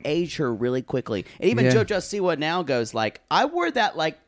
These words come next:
Speaker 1: ten years ago."
Speaker 2: She's like, "Yeah, that was pre-Dancing with the Stars. Move on."
Speaker 1: Yeah.
Speaker 2: Um, and so
Speaker 1: And you just, did you see her s-, packet of Jolly Ranchers? Like, I have a feeling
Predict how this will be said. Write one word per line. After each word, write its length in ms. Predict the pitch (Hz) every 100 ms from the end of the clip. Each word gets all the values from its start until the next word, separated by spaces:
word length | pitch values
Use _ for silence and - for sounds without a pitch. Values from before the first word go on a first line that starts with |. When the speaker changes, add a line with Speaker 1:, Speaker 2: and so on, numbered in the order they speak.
| -
Speaker 1:
ten 300 | - 196 147
years 240 | 131 120
ago." 160 | 120 -
Speaker 2:
She's 80 | 147
like, 260 | 131 117 -
"Yeah, 480 | 101 117 113 113 107
that 160 | 131 156
was 160 | 170
pre-Dancing 680 | - - 123 117 110 107 104
with 100 | 95
the 100 | 98
Stars. 560 | - 110 104 107 104 -
Move 260 | 104 110 107
on." 440 | 92 90 87 87
Speaker 1:
Yeah. 420 | 123 131 110 73 -
Speaker 2:
Um, 540 | 151 160 147 135 123 - _ _ _ _ _ _ _
and 240 | 147 151 139
so 440 | - 170 151 135
Speaker 1:
And 140 | 139 151
you 60 | 156
just, 180 | -
did 140 | 147 151
you 60 | 160
see 160 | 196
her 140 | 185 185
s-, 200 | - - _ _
packet 360 | 123 123 - 123
of 80 | 113
Jolly 240 | 107 101
Ranchers? 580 | 101 98 - 117 - - _ _ -
Like, 140 | 113 -
I 140 | 131
have 100 | 175
a 60 | 175
feeling 400 | 160 139 135